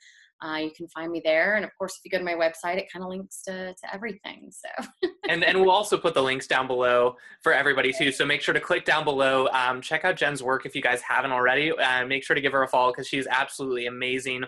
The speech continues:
Speaker 2: um, one of my sources of kind of studio inspiration,
Speaker 1: Oh,
Speaker 2: just because
Speaker 1: thank
Speaker 2: her
Speaker 1: you.
Speaker 2: work is so, it's just so fresh and just kind of inviting and, and fun. Um, but we'll also end with one question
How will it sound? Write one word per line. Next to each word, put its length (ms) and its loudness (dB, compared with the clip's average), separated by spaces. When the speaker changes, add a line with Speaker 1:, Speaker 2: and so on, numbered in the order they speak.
Speaker 2:
um, 260 2
one 220 2
of 80 0
my 160 2
sources 400 -4
of 160 -6
kind 120 -2
of 80 -4
studio 380 -2
inspiration, 800 -2
Speaker 1:
Oh, 100 -20
Speaker 2:
just 140 -20
because 260 -4
Speaker 1:
thank 120 -2
Speaker 2:
her 40 -2
Speaker 1:
you. 40 -6
Speaker 2:
work 220 -4
is 120 -4
so, 480 2
it's 140 -2
just 160 -2
so 140 4
fresh 600 -2
and 420 0
just 180 -4
kind 140 -2
of 60 -4
inviting 480 -2
and, 140 -4
and 180 -6
fun. 360 0
Um, 420 2
but 340 0
we'll 120 -2
also 360 2
end 420 0
with 460 2
one 460 0
question 640 -2